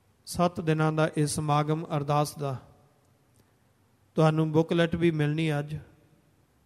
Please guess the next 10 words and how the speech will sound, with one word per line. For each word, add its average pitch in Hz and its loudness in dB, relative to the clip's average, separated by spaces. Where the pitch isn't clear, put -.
ਇਹਨਾਂ 160 4
ਗੁਰਮੁਖ 165 2
ਪਿਆਰਿਆਂ 160 2
ਨੇ 160 -2
ਆਡੀਓ 156 0
ਰਿਕਾਰਡਿੰਗ 151 -2
ਵੀ 165 0
ਕੀਤੀ 147 -12
ਜੇ। 135 -16
ਇਸ 208 6